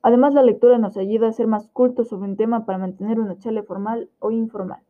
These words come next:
La lectura en la actualidad ha bajado sumamente bastante, ya que muchos jóvenes en el día a día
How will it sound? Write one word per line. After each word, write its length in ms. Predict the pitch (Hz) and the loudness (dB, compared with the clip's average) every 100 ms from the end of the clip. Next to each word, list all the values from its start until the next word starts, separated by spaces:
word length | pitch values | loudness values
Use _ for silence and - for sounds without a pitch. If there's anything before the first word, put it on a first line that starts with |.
| _ _ _ _ _ _ _ | _ _ _ _ _ _ _
La 140 | 233 254 | 2 4
lectura 560 | 269 262 349 359 330 | 4 4 4 4 2
en 160 | 240 214 | 0 0
la 80 | 208 | -2
actualidad 600 | 208 226 214 226 240 - _ _ _ _ _ _ 220 | -4 -2 0 2 0 -2 _ _ _ _ _ _ 4
ha 300 | 240 240 240 | 6 6 6
bajado 840 | 220 208 220 208 202 202 190 - _ | 2 -2 0 2 2 0 0 -4 _
sumamente 1000 | _ _ 226 214 202 202 202 202 196 160 - _ _ _ _ _ _ _ _ _ _ _ | _ _ -10 -8 -8 -10 -12 -10 -8 -8 -10 _ _ _ _ _ _ _ _ _ _ _
bastante, 840 | 185 208 - - 220 220 214 208 - _ | -2 -2 -4 -2 -2 0 -4 -8 -12 _
ya 220 | 208 220 | -4 -4
que 200 | 240 220 | -2 -2
muchos 460 | 220 233 262 262 247 | 0 2 2 0 0
jóvenes 540 | 240 233 214 214 _ | 2 2 0 -6 _
en 140 | 208 | -12
el 140 | 196 185 | -10 -8
día 280 | 214 208 202 | -6 -2 -2
a 60 | |
día 380 | 196 220 214 196 | -4 -6 -6 -8